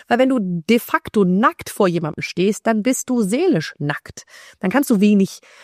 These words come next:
äh, versuchen zu verstecken, ja, weil du dich entblößt und weil du dich zeigst. Und das ist ja das, was uns emotional zusammenbringt. Deswegen in meiner Welt gehören die wahnsinnig doll zusammen. Das emotional Nahsein und das körperlich Nahsein.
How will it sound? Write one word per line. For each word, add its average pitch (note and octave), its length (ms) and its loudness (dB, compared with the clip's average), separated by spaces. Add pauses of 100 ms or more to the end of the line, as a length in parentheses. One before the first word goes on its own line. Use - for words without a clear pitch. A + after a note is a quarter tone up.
(560)
äh, - 180 -12
versuchen G#3 420 2
zu G3 100 -2
verstecken, D#3+ 600 -2 (120)
ja, D3+ 340 -2 (380)
weil F#3 400 2
du F3+ 160 -4
dich G3+ 220 -2
entblößt B3 840 0
und F3+ 100 0
weil F3+ 120 2
du G3+ 80 0
dich G3+ 200 -8
zeigst. - 640 -6
Und F3 60 -4
das F3 160 -2
ist - 100 -6
ja F3 80 0
das, F#3 200 -2
was G3 140 -6
uns G#3+ 120 -4
emotional D4 720 -2
zusammenbringt. - 760 -12 (600)
Deswegen G#3+ 480 4 (100)
in G3 200 2
meiner C4 340 2
Welt F3 180 2
gehören F#3+ 300 2
die G3 140 2
wahnsinnig A#3 600 -4
doll A3+ 180 0
zusammen. E3 540 -4
Das D3+ 160 -10
emotional G3+ 640 -2
Nahsein - 360 -2
und B3 60 -4
das B3 140 -6
körperlich C#4+ 440 -4
Nahsein. - 500 -12